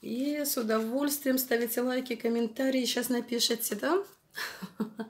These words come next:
С удовольствием читаю ваши комментарии. А, желаю вам взаимной любви, чтобы все сбывалось, самое прекрасное, да, наилучшим, наивысшим образом.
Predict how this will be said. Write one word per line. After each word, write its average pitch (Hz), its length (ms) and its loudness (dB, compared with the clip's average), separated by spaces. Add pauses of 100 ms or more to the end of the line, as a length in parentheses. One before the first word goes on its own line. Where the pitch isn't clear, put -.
(440)
С - 120 -6
удовольствием 202 500 0
читаю 180 300 0
ваши 175 220 2
комментарии. 208 680 0 (640)
А, 180 320 -4 (460)
желаю 190 400 0
вам 175 340 -4 (500)
взаимной 180 400 -2
любви, 202 480 -2 (140)
чтобы 185 400 -4 (240)
все 190 500 4 (200)
сбывалось, 190 840 -2
самое 233 360 0
прекрасное, 214 680 -2
да, 220 140 -2
наилучшим, 208 520 0
наивысшим 175 460 -2
образом. 170 420 -4